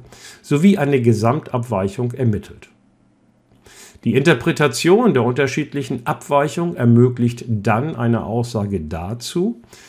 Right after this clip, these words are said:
inwieweit die Kostenabweichung zum Budget der Kostenstelle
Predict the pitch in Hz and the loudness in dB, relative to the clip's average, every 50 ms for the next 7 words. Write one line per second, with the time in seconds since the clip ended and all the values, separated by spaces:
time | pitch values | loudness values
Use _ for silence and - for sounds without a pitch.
0 | - _ - 127 120 110 113 156 180 165 180 170 175 170 175 139 123 - - 165 | -20 _ 0 2 2 4 4 2 2 2 2 2 2 0 -2 -6 -8 -2 0 0
1 | 175 175 - - - - 139 131 120 120 131 131 135 131 127 135 123 127 120 120 | 0 0 -4 -12 -8 -4 -4 -4 -2 0 0 0 0 0 -2 -4 -6 -6 -6 -4
2 | - 123 113 107 107 107 98 98 110 117 127 131 131 120 107 - - - 156 156 | -2 -2 0 0 0 -2 -2 0 2 2 2 2 0 -2 -4 -4 -4 -4 -4 -4
3 | - - - 120 104 98 - - 98 90 98 131 170 - | -4 -6 -6 -6 -6 -6 -6 -8 -6 -4 -4 -4 -4 -6